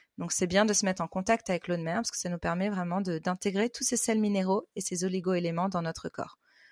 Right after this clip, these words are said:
On dit qu'il faut plus ou moins une minute par degré de température de l'eau pour les intégrer. Et quand on sort de l'eau, de pas venir se doucher tout de suite pour laisser le temps, euh, à ce qu'ils pénètrent dans la peau. Donc ça, on l'a quand on a dans l'océan. Donc moi, j'invite vraiment souvent les gens, euh,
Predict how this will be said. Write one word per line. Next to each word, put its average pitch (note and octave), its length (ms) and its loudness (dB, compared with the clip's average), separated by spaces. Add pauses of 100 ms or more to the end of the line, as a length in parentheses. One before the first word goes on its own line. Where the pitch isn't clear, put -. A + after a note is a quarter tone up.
(240)
On F#3 80 2
dit G#3 100 2
qu'il B3 160 2
faut B3+ 100 4
plus A#3 240 4
ou A#3 60 6
moins A#3+ 240 10
une A3+ 100 8
minute A3 380 6
par G3 220 4
degré G3 260 4
de - 60 -2
température G3 520 0
de F#3 120 2
l'eau F#3 320 4 (260)
pour - 160 -2
les F#3 140 4
intégrer. F3+ 560 2 (240)
Et F#3 80 -4
quand G3+ 200 6
on A3 60 4
sort G#3 240 6
de G3 80 2
l'eau, F#3+ 160 4
de G3 100 2
pas F3+ 180 2
venir F#3+ 200 0
se - 100 -4
doucher F3+ 300 -4
tout - 240 -2
de B3+ 60 -2
suite - 380 0
pour - 180 -2
laisser F3+ 240 0
le F3+ 120 2
temps, F#3+ 320 0
euh, D#3+ 160 0 (440)
à F3 80 -4
ce - 80 -6
qu'ils F#3+ 160 -8
pénètrent G3 400 2
dans F3+ 120 2
la F3 120 0
peau. - 240 -6 (640)
Donc F#3+ 180 0
ça, B3 240 12
on A3 80 8
l'a G3+ 240 8
quand G3 220 2
on F3 100 -2
a F3 80 2
dans F3+ 140 0
l'océan. F3 560 0
Donc E3+ 180 -8
moi, F#3 160 0
j'invite F3+ 300 -2
vraiment G3 420 2
souvent G3 300 0
les F#3 160 0
gens, F#3 320 0
euh, E3 100 -4